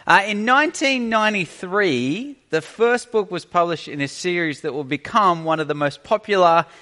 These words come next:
and best-selling series of all time. It was not Harry Potter. It was not the Game of Thrones books. It was not even the Babysitter's Club. For those who have read it, I haven't read it.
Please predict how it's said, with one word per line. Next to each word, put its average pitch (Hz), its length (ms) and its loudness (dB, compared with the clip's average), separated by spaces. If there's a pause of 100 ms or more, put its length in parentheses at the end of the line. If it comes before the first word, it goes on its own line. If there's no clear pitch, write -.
(120)
and 139 240 -6
best-selling 156 680 0
series 147 380 -4
of 131 120 -6
all 139 100 -2
time. 131 540 -4 (400)
It - 80 -6
was 151 180 -6
not 185 340 -4
Harry 190 300 -2
Potter. 151 460 0 (320)
It - 220 -20
was 139 100 -10
not 220 180 0
the 226 80 -2
Game 208 240 2
of 190 120 -8
Thrones 180 440 0
books. 160 480 -4
It 151 60 -6
was 160 100 -6
not 247 220 -4
even 226 180 -4
the 175 80 -2
Babysitter's 160 680 -2
Club. 139 380 -2 (400)
For - 100 -10
those 131 220 -2
who 139 60 -4
have 117 100 -6
read 127 140 2
it, 160 100 -2
I 135 60 0
haven't 127 260 -6
read 123 140 -2
it. - 140 -8